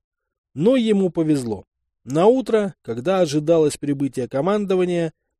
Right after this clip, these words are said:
телеграф буквально взорвался тревожными сообщениями.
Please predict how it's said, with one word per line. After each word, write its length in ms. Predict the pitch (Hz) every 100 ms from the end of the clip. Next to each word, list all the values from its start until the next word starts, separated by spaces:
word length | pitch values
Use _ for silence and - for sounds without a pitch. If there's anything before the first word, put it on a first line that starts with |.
| _
телеграф 540 | 143 151 170 196 135
буквально 560 | 135 147 156 170 165 156
взорвался 840 | 131 127 151 143 156 151 131 127
тревожными 680 | - 131 127 123 107 113 110
сообщениями. 1000 | - 113 107 - 117 107 98 92 92